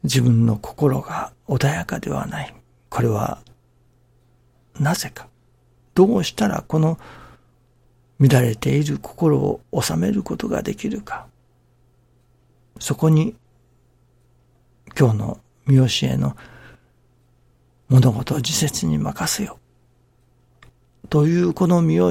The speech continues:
えをいただく。そしてこれを本当にいただこうとする。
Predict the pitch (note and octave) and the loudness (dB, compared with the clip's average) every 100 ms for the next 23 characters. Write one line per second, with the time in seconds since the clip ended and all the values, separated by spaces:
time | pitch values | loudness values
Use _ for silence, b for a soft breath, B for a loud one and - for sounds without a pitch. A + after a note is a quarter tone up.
0 | - E3+ F3 - G#3 - - - - _ | 0 -4 -2 -2 -4 -8 -10 -12 -20 _
1 | _ - D#3+ - E3 - E3+ - F3+ - | _ -4 -4 0 -2 0 2 2 2 -2
2 | B B B B D#3+ G#3 G#3 G#3 G#3+ G#3+ | B B B B 4 4 4 2 4 4
3 | G#3+ - G3 F#3 - - - - - - | 2 -2 -6 -6 -6 -6 -8 -12 -12 -14